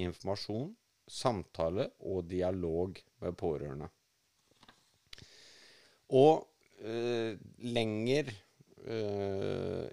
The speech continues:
i denne veilederen så står det også at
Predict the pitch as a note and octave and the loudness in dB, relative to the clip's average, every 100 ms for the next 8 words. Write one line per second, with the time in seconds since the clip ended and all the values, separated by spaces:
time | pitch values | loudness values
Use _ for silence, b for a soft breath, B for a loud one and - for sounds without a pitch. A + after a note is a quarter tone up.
0 | - E2+ A2 G#2 A2+ G2+ F2+ F#2 F#2 F#2+ | -12 -8 -4 -2 -2 0 0 0 0 0
1 | F#2+ F#2 F#2 F2+ F2+ G2+ G2 E2+ D2+ E2+ | 0 -2 -2 -2 -2 0 0 -2 -4 -4
2 | F2 G2+ - F2+ E2 E2 D#2+ - E2 F2 | -6 -10 -4 -2 0 -2 -6 -4 -2 0
3 | F2 - _ - - _ - - | -2 -6 _ -8 -8 _ -12 -10